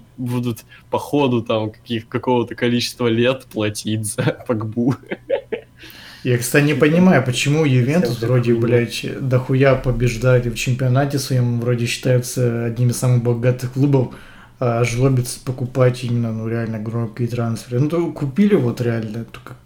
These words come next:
Speaker 2: Роналдо, и то... Не
Speaker 1: Ну,
Speaker 2: особо
Speaker 1: прям
Speaker 2: за много.
Speaker 1: в-, это прям вынудили, то есть какая-то, да, странная хуйня у клуба, то, что он, они как-то, ну, совсем чё-то не, не хотят.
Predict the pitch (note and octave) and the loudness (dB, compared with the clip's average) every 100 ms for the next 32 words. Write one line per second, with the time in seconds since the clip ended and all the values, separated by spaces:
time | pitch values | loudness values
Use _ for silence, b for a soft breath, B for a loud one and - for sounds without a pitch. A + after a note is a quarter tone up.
0 | - - B2+ A#2+ B2+ C#3+ A#2+ A2+ A2 A#2+ | -6 0 2 4 2 2 0 -2 -2 -4
1 | A2+ B B B B - - - - - | -4 B B B B -20 -20 -20 -20 -8
2 | B2+ A#2+ A#2 A#2 C3 A#2 C#3 C3 A#2+ A#2+ | -2 -2 -2 -2 0 2 2 2 2 0
3 | A#2+ A#2+ C3 B2+ - C3+ C3 B2+ C3+ C3+ | 0 0 -2 -6 -4 -4 -2 -2 0 0
4 | B2 C#3 B2+ A2 G#2+ G2 A2 - - B2 | 0 2 2 2 0 -2 -4 -4 -2 -2
5 | B2 C3+ A2+ G#2 G2+ G2 - A#2+ A2 G2+ | 0 0 0 0 -4 -6 -8 -4 -2 -2
6 | G2 - G#2+ G#2+ B2 D3 - G#2 G2 G2 | -6 -8 -8 -2 -2 -2 -4 -6 -6 -8
7 | F#2+ - - G2+ G2+ G2 b b b - | -12 -16 -12 -8 -8 -8 b b b -8
8 | G2 G2+ G#2 - G#2 F#2+ - G#2 - A2 | -6 -4 -4 -6 -6 -4 -4 -4 0 0
9 | G2 - G2 G2+ G2+ G#2 G#2 G#2 G#2+ G#2+ | -2 -6 -8 -6 -4 -4 -2 -4 -4 -6
10 | G#2 G#2 G2+ | -8 -10 -12